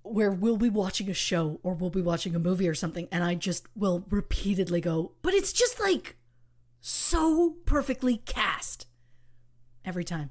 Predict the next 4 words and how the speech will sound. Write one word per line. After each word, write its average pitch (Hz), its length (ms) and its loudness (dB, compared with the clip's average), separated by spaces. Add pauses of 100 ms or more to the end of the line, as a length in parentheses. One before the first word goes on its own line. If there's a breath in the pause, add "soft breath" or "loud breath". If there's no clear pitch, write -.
So, 180 440 0 (680)
yes. - 300 -10 (800 soft breath)
Oh, 214 240 -2 (100)
God, 170 260 -4